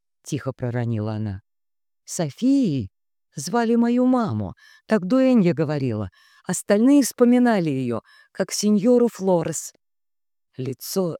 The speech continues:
Энтони Ллойда исказилось такой гримасой ярости и боли,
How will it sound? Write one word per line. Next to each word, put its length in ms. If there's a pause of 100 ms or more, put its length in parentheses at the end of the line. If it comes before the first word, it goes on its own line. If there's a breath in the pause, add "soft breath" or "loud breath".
(120)
Энтони 580
Ллойда 640 (320 soft breath)
исказилось 840
такой 440
гримасой 680
ярости 560
и 100
боли, 460